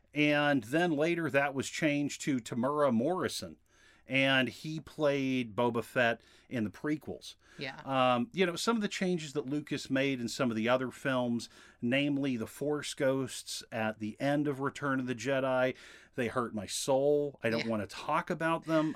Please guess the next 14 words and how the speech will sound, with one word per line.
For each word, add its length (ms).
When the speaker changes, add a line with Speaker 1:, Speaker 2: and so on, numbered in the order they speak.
Speaker 1:
Um, 600
Speaker 2:
The 120
first 440
time 300
that 120
I 120
saw 440
the 160
end 240
of 100
Return 420
of 80
the 80
Jedi 680